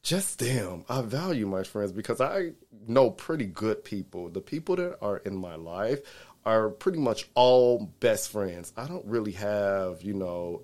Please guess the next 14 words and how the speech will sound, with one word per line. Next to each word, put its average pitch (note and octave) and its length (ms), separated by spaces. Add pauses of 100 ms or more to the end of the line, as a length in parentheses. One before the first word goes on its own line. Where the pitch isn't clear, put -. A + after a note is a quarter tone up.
(120)
average G#2 340
friends. G#2 460
So G#2 160
most A#2 260
of D3+ 60
my C3+ 140 (200)
friends G#2 340
can F#2+ 220
be F#2+ 100
considered F#2+ 580 (340)
best A#2 320
friends G#2+ 400
or A#2 120
family. G#2+ 760